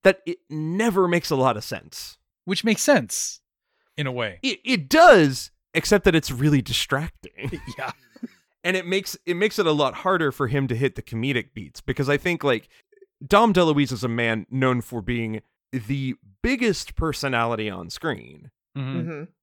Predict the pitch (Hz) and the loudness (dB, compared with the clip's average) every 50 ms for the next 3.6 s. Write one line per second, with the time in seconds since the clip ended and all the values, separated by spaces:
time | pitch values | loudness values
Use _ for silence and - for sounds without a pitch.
0 | _ _ - 143 147 143 143 143 139 - - 139 147 123 135 135 120 110 104 - | _ _ 0 2 4 4 4 4 2 0 0 0 0 0 -2 -6 -6 -6 -8 -8
1 | - - - - 190 208 254 277 254 196 208 214 220 170 113 107 95 82 95 82 | -10 -12 -8 -4 -2 0 2 2 0 0 2 2 2 2 2 0 -4 -6 -10 -14
2 | 110 - - - 139 - - 151 143 143 135 123 117 107 104 - - - 165 165 | -18 -14 -10 -8 -8 -4 0 2 2 2 2 0 -2 -4 -8 -10 -10 -4 0 2
3 | 151 143 127 - _ - 107 90 82 - - | 2 2 0 -2 _ -8 -8 -8 -10 -14 -18